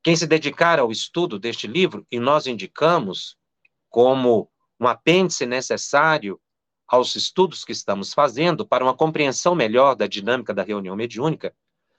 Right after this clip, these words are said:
vai observar que ele é estruturado em fotos, por isso André Luiz fala em imagens. Ele utiliza, obviamente, uma terminologia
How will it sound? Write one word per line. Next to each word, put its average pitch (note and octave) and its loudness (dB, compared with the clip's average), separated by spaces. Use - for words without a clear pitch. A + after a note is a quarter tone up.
vai F3 2
observar F#3+ 2
que - -8
ele D#3 -6
é E3+ -4
estruturado D3+ 0
em B2 -8
fotos, - 0
por - -12
isso C#3 -4
André G#2 0
Luiz G#2 -2
fala A#2+ 2
em G#2 -6
imagens. G2 -2
Ele G#3 2
utiliza, G#3+ 2
obviamente, E3+ 0
uma D3+ 0
terminologia F3 -2